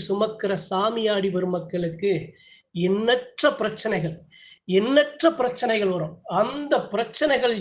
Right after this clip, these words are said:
எல்லாத்துக்கும் நமக்கு துணையா இருக்கிற அந்த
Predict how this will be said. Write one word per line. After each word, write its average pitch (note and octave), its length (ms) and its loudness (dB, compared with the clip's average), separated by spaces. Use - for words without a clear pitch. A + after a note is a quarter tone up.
எல்லாத்துக்கும் A3+ 1160 2
நமக்கு C4 560 6
துணையா D#4 420 8
இருக்கிற B3+ 340 -2
அந்த A3+ 340 -2